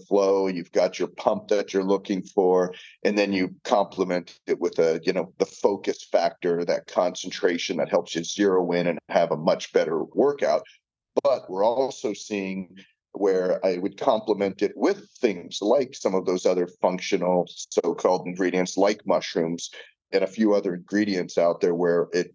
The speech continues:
works so well. The wonderful thing about Cognizin is it works in every format, right? From capsules to powders to liquids. Its taste is just so easy to work with. It's incredibly soluble. It's just a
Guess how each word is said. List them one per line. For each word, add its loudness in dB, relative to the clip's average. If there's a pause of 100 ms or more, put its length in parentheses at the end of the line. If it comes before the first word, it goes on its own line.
(100)
works -2
so 0
well. 0
The -6
wonderful 0
thing 0
about 2
Cognizin 0
is -2
it -6
works 0
in -4 (120)
every 0
format, -4 (460)
right? 2
From -2
capsules 0
to -4 (420)
powders 2
to -2
liquids. -2 (420)
Its 0
taste -2
is -4
just -6
so 2
easy -2
to -6
work -4
with. -4 (100)
It's -4
incredibly -2
soluble. -2
It's -6
just -4
a -2